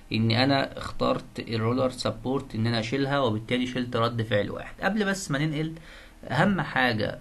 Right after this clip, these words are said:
في رد الفعل ح-، أو الحاجة اللي أنت هتشيلها حاجة واحدة، ما ينفعش تشيل لا أكتر ولا أقل من اللي أنت محتاجه.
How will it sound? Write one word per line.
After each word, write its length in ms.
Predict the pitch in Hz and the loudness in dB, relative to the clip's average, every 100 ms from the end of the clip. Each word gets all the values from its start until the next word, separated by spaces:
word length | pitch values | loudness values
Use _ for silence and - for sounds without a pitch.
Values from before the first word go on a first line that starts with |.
| - | -10
في 120 | - | -2
رد 280 | 120 139 135 | 0 0 0
الفعل 440 | 113 110 139 139 - - - - - - - - - - - - - - - - - - | -2 4 4 4 -2 -20 -20 -20 -20 -20 -20 -20 -20 -20 -20 -20 -20 -20 -20 -20 -18 -12
ح-، 120 | - - | -2 0
أو 300 | 110 - 107 | 0 0 0
الحاجة 280 | - 139 | 2 2
اللي 100 | 131 | 2
أنت 120 | 135 127 | 0 -4
هتشيلها 460 | 120 - 139 131 | -4 -2 0 0
حاجة 240 | 127 123 95 | 0 0 0
واحدة، 280 | - - - | -2 -6 -6
ما 120 | 101 | -2
ينفعش 580 | 123 127 165 160 - 160 147 151 | -2 2 4 4 2 -2 -2 -4
تشيل 460 | - 151 160 156 151 - - - | -6 -2 0 0 -4 -12 -20 -6
لا 160 | - - | 0 2
أكتر 340 | 165 - 156 151 - - | 2 2 0 0 -6 -10
ولا 400 | - 117 113 135 | -2 2 4 6
أقل 160 | 143 139 | 6 6
من 240 | 131 - | 2 -4
اللي 100 | 123 | -2
أنت 140 | 123 | 0
محتاجه. 380 | 117 110 107 80 | 0 2 2 0